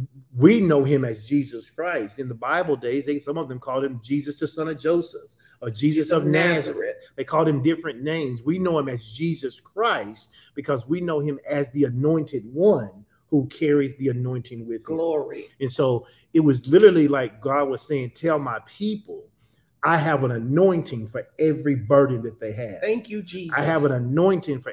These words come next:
Speaker 1: every problem that they're facing. I have an anointing for every situation that they find themselves in." And so that's why I guess the dream was just so powerful to me, because it was,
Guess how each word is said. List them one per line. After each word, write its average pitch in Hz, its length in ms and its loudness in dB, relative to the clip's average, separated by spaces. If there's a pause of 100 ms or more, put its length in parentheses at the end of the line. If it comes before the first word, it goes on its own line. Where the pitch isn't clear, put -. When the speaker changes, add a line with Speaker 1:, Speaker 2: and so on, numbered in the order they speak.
Speaker 1:
every 131 300 -2
problem 135 840 -2
that 117 160 -10
they're 107 140 -8
facing. 120 520 -10
I 135 60 -8
have 135 200 -4
an 117 120 -6
anointing 139 580 -4 (200)
for 127 200 -6
every 160 300 2
situation 131 760 -2
that 117 160 -8
they 104 80 -10
find 131 400 -6
themselves 95 500 -14
in." 80 60 -20 (520)
And 131 100 -4
so 127 140 -8
that's 160 300 -2
why 156 200 0
I 135 60 0
guess 123 260 -8
the 110 100 -12
dream 127 280 -8
was 113 140 -10
just 120 180 -8
so 110 120 -6
powerful 120 460 -8
to 104 60 -8
me, 139 200 -2
because 113 420 -8
it 135 100 -2
was, 110 360 -12